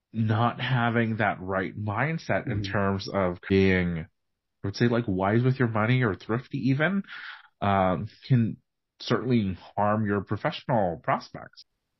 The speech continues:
Speaker 2: A-, a-, all the time, Rick. It happens all the time. You could, you feel it. It's just like when you ever go into a room and you just get this vibe, this feel, you know, like, either you feel, like, very welcome and it's great, or just, like,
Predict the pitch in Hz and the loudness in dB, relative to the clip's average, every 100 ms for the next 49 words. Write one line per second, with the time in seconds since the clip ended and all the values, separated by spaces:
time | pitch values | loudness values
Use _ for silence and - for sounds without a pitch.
0 | _ _ _ _ _ _ _ _ _ 120 | _ _ _ _ _ _ _ _ _ -8
1 | - 143 123 - - 135 139 143 127 131 | -6 -6 -6 -8 -2 4 6 4 2 0
2 | 113 101 85 - _ _ 117 104 110 98 | -2 -2 -6 -10 _ _ -4 0 0 0
3 | 104 104 117 117 139 123 107 107 123 - | -2 -2 0 0 0 0 -2 -2 -4 -6
4 | _ _ _ 156 123 127 - _ - 131 | _ _ _ -2 0 0 -8 _ -2 2
5 | 185 196 147 92 _ - 214 220 247 277 | 4 4 4 0 _ -4 0 0 0 -2
6 | 151 139 143 147 147 156 160 156 151 127 | -2 0 2 4 2 0 2 2 2 2
7 | 104 104 90 85 - 104 107 113 113 101 | 4 2 2 -2 -4 -4 -4 -4 -6 0
8 | 135 135 - 156 156 101 92 90 98 107 | 0 0 0 0 0 -6 -6 -8 -4 -2
9 | 107 80 - 95 - - 110 113 110 95 | -2 -4 -10 -12 -12 -8 -4 -2 -2 -4
10 | - - 120 123 143 139 110 101 101 _ | -12 -6 -2 2 4 2 0 -4 -8 _
11 | _ _ _ 143 127 117 107 - 135 127 | _ _ _ 4 6 4 2 0 2 4
12 | 117 107 110 120 113 101 110 127 131 143 | 4 0 0 2 4 4 4 2 2 2
13 | 117 98 - 107 135 131 104 110 101 110 | 2 0 -2 4 6 6 2 0 -2 -2
14 | 101 | -2